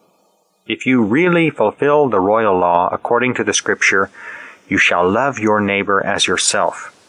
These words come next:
you do well. But if you show partiality, you commit sin,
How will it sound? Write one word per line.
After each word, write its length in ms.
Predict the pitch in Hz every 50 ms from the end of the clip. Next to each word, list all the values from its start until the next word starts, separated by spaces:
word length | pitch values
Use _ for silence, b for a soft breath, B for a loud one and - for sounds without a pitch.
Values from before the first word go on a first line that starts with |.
| _ _ _ _ _ _ -
you 140 | - 95 95
do 200 | 90 101 98 90
well. 440 | 85 95 98 90 87 80 80 - - _ _ _ _ _ _ _ _ _ _ _ _ _ _ _ _ _ _ _ _ _ _ _ _ _ -
But 220 | - 123 123 - -
if 160 | 147 135 165
you 100 | 175 170
show 220 | - - 165 143
partiality, 800 | - - 127 123 113 - 127 120 117 120 127 123 - - 92 87
you 160 | 80 78 92
commit 340 | - - 104 95 87 80 -
sin, 400 | - - - 107 90 80 80 -